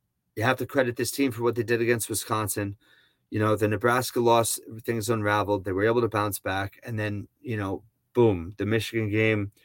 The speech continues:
Michigan came in, you know, desperate.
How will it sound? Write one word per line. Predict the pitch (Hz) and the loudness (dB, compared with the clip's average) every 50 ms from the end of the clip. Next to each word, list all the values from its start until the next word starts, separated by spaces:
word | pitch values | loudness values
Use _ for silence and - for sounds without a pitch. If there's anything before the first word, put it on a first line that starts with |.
| - - - - - _ _ _ - - | -20 -20 -20 -20 -20 _ _ _ -16 -6
Michigan | 107 113 127 131 - - 139 135 143 139 135 | 0 4 4 4 4 4 8 8 8 8 8
came | - - 139 139 139 135 | 4 4 6 6 6 8
in, | 135 139 143 147 160 165 - | 8 6 6 6 2 -2 -2
you | - 135 | -2 0
know, | 120 113 107 107 | 2 2 2 2
desperate. | 98 113 123 127 - - - 147 147 175 | 4 6 6 6 4 4 6 6 6 6